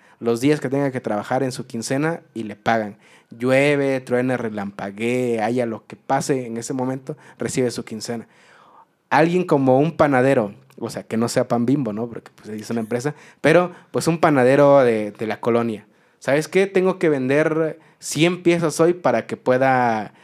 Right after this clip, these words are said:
acceder a los alimentos de mi día. Tengo que vender otras cien mañana para que pueda comer al día, ¿no? O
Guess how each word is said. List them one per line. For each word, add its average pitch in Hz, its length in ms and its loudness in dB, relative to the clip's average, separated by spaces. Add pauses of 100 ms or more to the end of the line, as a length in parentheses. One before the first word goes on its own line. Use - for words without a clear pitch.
(120)
acceder 120 440 0
a 131 80 4
los 123 180 -2
alimentos 117 520 -4
de 107 80 -8
mi 101 100 -10
día. 107 320 -6 (440)
Tengo 160 260 0
que 165 80 2
vender 143 240 4
otras 156 260 0
cien 190 380 4
mañana 151 420 0
para 113 180 -4
que - 100 -16
pueda 120 280 -4
comer 113 260 -6
al 110 120 -8
día, 113 220 -6
¿no? 110 120 -12
O 139 80 -18